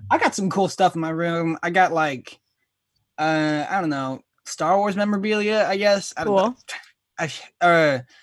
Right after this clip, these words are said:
Speaker 1: I got a sign that I stole from a gas station. It's pretty cool. I don't know. I think I like, I think judging by my room here, I'm a cool dude. I'm an
Speaker 2: Yeah.
Speaker 1: all, I'm, like, I'm interesting. I got kinda, like, a weird thing going. But judging by my dorm room, I've never been outside in the past six years.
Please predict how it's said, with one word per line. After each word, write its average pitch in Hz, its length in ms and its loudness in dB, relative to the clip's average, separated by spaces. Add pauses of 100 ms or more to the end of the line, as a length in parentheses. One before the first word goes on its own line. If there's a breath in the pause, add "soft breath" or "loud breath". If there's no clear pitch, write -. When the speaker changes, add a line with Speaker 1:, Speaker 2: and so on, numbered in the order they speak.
(140 soft breath)
Speaker 1:
I 175 40 -8
got 185 140 2
a 170 60 2
sign 190 320 4
that 180 100 6
I 180 60 4
stole 175 300 4
from 165 120 0
a 147 60 0
gas 160 300 0
station. 214 540 2 (420)
It's - 80 -16
pretty 240 180 0
cool. 185 260 8
I 240 60 6
don't 320 80 4
know. 208 100 0
I 247 80 4
think 370 160 2
I 320 40 6
like, 247 180 4
I 254 60 6
think - 240 2 (440 loud breath)
judging 285 360 8
by 262 120 8
my 220 140 6
room 196 320 6
here, 220 420 4
I'm 214 120 4
a 170 40 2
cool 180 240 4
dude. 127 380 -2 (180)
I'm 214 100 2
an - 60 8
Speaker 2:
Yeah. 202 120 6
Speaker 1:
all, 190 120 4
I'm, 208 140 0
like, 208 120 4
I'm 202 180 2
interesting. 208 580 0
I 180 60 -2
got 175 180 2
kinda, 165 240 0
like, 156 160 -2
a 143 100 -4
weird 196 380 -2
thing 220 280 -2
going. 214 340 4 (200 loud breath)
But 196 140 2
judging 277 240 6
by 247 80 8
my 202 140 2
dorm 196 320 4
room, 262 340 4
I've 180 220 4
never 185 280 2
been 185 140 2
outside 165 540 2 (420)
in 160 100 -6
the 156 60 -4
past 151 340 -2
six 147 220 -4
years. 127 440 -8